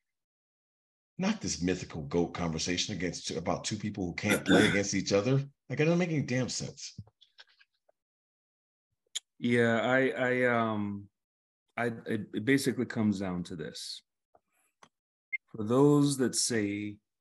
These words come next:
Speaker 2: that LeBron did not win enough championships, one person does not win the championships.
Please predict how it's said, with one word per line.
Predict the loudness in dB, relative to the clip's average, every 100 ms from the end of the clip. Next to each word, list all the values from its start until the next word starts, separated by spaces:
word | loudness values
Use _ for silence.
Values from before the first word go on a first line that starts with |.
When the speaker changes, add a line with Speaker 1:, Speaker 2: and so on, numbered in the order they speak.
| _ -16
Speaker 2:
that | -4 -2 -2 -4 -8
LeBron | -8 -2 -2 0 0
did | 0
not | 0 -2 -2
win | 0 0
enough | 0 -2 -4
championships, | -6 -4 -2 -2 -6 -6 -12 -12 -16 -16 _ _ -20 _ _ _ _ _ _ _ _ _ _ _ _ _ _ _
one | -4 2 4 4
person | 2 -4 -2 0 0
does | 0 -2 -2
not | -4 -4
win | -6 -6 -6 -10 -16
the | -12
championships. | -8 -8 -8 -12 -12 -14